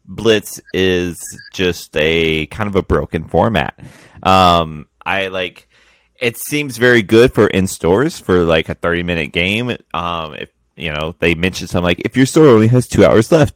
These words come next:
you know, they can run a Blitz tournament." It's like, that's really cool, but when it comes down to, like, major competition play, uh, being three turns, um, type games, um, kinda does, I do wonder the skill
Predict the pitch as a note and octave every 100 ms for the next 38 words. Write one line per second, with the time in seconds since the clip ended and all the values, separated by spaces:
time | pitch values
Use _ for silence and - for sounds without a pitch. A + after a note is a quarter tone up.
0 | - - F2 F2 F#2+ F2 F2 G2+ G2 G#2+
1 | C3 - - F#2 D#2+ D2 - G4 F3+ F3
2 | - - E3+ E3 F#3 E3+ E2 G2+ - _
3 | _ _ _ _ _ _ - A2+ A2 G2+
4 | B2 B2+ G#2+ G2+ A2 A2+ G2 E2 - -
5 | - - - F2 G2 A#2+ A2+ G#2+ - F#2
6 | - G2+ F#2+ F#2 - F2 D#2 D#2 _ _
7 | _ - F2 E2+ E2 - A2+ A#2 - G#2
8 | A2+ A#2 _ - A#2+ G#2+ G2 F#2+ F2+ E2+
9 | - - _ _ _ _ - - - E2
10 | D#2 D2+ C#2 - - G#2+ - - G#2+ G2+
11 | D2+ D2+ - - - E2+ E2+ E2+ F2 D#2+
12 | - - D#3+ F#3+ G#3 - A#2 C3 - -
13 | G#2 A2+ C3 F2+ F#2 G#2 A#2+ B2 A#2+ D3
14 | _ _ - E2 - - G2 G2+ A2+ B2